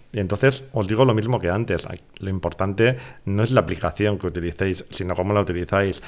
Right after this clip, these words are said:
A mí, eh, una cosa que me ha permitido OneNote es agrupar absolutamente todo lo que tenía desperdigado por ahí en un mismo sitio.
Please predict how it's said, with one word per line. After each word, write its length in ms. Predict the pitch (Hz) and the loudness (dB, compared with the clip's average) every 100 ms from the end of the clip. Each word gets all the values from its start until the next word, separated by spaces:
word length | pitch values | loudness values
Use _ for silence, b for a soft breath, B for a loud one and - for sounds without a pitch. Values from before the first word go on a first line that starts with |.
| B B | B B
A 80 | - | -2
mí, 260 | 104 120 - - - - | 2 2 -2 -16 -20 -12
eh, 160 | 107 | -10
una 200 | 107 107 104 | -2 0 2
cosa 160 | 104 | 0
que 80 | 95 | 0
me 100 | 92 | -2
ha 60 | 95 | 0
permitido 460 | 95 98 98 98 | 0 0 2 2
OneNote 800 | - 98 101 104 113 117 131 - - | 2 2 2 4 4 4 2 -2 0
es 260 | 123 135 - | 2 2 0
agrupar 480 | 107 110 123 - - | 2 4 4 0 -6
absolutamente 840 | 127 - 117 135 151 151 151 104 | -8 -4 0 0 2 2 2 0
todo 400 | - - 151 147 | -4 4 6 8
lo 100 | 131 | 6
que 100 | 110 | 6
tenía 340 | 107 113 120 101 | 4 4 4 4
desperdigado 640 | 98 - 90 92 98 117 | 2 2 0 0 0 0
por 140 | 107 92 | 2 2
ahí 180 | 113 - | 2 0
en 140 | 101 | 0
un 80 | 101 | 0
mismo 240 | 98 92 | 0 -2
sitio. 460 | 90 110 98 90 | 0 0 0 -4